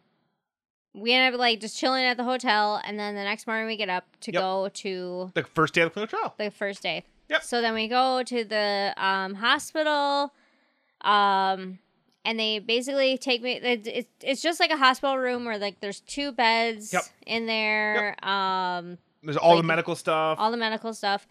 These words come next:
Speaker 1: And then, like, they do a bunch of tests. They, like, take
Speaker 2: Tons
Speaker 1: my blood
Speaker 2: of
Speaker 1: pressure.
Speaker 2: tests.
Speaker 1: They do, like, they take,
Speaker 2: Temperature.
Speaker 1: like, a shitload of blood. They do
Speaker 2: So much blood, you guys.
Speaker 1: an E K G.
Speaker 2: The worst.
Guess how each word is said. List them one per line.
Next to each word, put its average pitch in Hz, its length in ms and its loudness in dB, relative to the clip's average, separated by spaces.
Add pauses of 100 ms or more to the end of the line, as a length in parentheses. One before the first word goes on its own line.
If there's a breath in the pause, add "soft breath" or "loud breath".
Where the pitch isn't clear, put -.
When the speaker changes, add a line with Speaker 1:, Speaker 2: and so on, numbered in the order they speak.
(380 soft breath)
Speaker 1:
And 214 120 0
then, 208 180 -2
like, 208 400 -6
they 202 580 -2
do 220 140 -4
a 220 60 -4
bunch 226 200 -4
of 240 60 -14
tests. 208 460 -2
They, 202 240 -6 (120)
like, 175 260 -6
take 190 180 -8
Speaker 2:
Tons 175 360 10
Speaker 1:
my 254 180 6
blood - 100 -2
Speaker 2:
of - 40 -2
Speaker 1:
pressure. 262 180 4 (500)
Speaker 2:
tests. 240 100 -4
Speaker 1:
They 202 320 -2
do, 196 300 -4
like, 180 320 -4
they 196 80 -6
take, 190 220 -8
Speaker 2:
Temperature. 175 340 -2
Speaker 1:
like, 170 180 -2
a 175 60 -4
shitload 247 560 -2
of 233 80 -6
blood. 190 420 0
They 196 140 -6
do - 100 2
Speaker 2:
So 165 220 8
much 185 180 8
blood, 139 260 4
you 127 80 0
guys. 113 320 -2
Speaker 1:
an 214 140 -4 (100)
E 214 120 -8
K 233 280 -4
G. 190 800 -6
Speaker 2:
The 120 80 -2
worst. 117 480 2